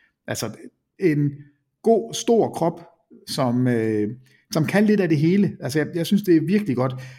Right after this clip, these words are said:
Han er lidt det samme, som Grant Williams var. Og, og lidt det samme, som Grant Williams burde have været. Altså, det, det burde ikke have været nødvendigt. Men der er gået et eller andet galt i Dallas. Altså, Grant Williams startede jo virkelig godt ud,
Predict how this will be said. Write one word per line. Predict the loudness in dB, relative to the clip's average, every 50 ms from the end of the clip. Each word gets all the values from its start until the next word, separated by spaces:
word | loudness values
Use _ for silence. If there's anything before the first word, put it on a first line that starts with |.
| -20 _ _ _ _ _ _ _ _ _
Han | -4 0 0 0 2
er | 2 2
lidt | 4 4 2 2 2
det | 0 0
samme, | 0 0 0 2 2
som | 2 0 0
Grant | 0 0 2 2 2
Williams | 2 2 4 2 2 0
var. | -2 -2 -4 -4 -6 -14 _ _ _ _ _ _ _ _ _ _ _ -6
Og, | -4 -4 -4 -4 -6
og | -6 -6 -4
lidt | -2 -2 -4 -4 -2 -2
det | -2 0
samme, | 0 0 0 2
som | 0 0
Grant | 0 0 0 0 0
Williams | 0 2 2 2 2 0 -2 -6 -10 -12 -18 -20 -18 -18 -10 _
burde | 2 2 2 2 2
have | 0 -2 -4 -2
været. | -2 -2 -2 -2
Altså, | -2 -4 -6
det, | -6 -6 -6 -6 -4
det | -6 -4 0
burde | 2 2 2 2
ikke | 2 0
have | 0
været | 0 0 0
nødvendigt. | 0 0 0 0 -2 -4 -8 -12 -12 _ _ -20 _ _ _ _ _ _ -2
Men | -2 0
der | 0 0
er | 0
gået | 0 0 0 0 0 0
et | 0
eller | 2 2 2 2
andet | 2 2 0 2
galt | 2 2 2 2
i | 0
Dallas. | -2 -2 0 0 0 -2 -2 -4 -8 -12 -16 _ _ _
Altså, | -12 -12 -10 -10 -10
Grant | -8 -6 -6 -4 0 0
Williams | 0 0 0 -2 -2
startede | -2 -2 -2 0 0 0 -2
jo | -2 -2 -2 -2
virkelig | 0 0 0 0 -4 -4
godt | -4 -2 0 0
ud, | 0 0 0 -4